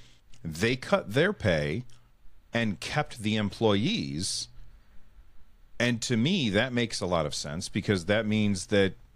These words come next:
you know, the devs and the people who work there, they're gonna do a better job, and they're not gonna be looking elsewhere for a job because they feel like the company is loyal to them.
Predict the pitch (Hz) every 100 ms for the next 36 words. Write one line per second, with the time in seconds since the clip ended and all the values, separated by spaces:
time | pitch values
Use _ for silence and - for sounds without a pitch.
0 | - - - - 101 92 98 78 98 101
1 | 104 101 92 87 117 104 98 95 82 110
2 | - 87 76 78 101 - - - 117 190
3 | 185 170 120 113 123 104 80 67 69 -
4 | - - - - 110 110 131 113 123 143
5 | 127 117 104 110 113 104 95 98 98 -
6 | 95 85 - 90 82 73 80 73 73 87
7 | 107 87 92 - 104 98 92 - 92 -
8 | 98 101 90 85 78 - - - 85 73
9 | 76 78 65 - 65 58 58 -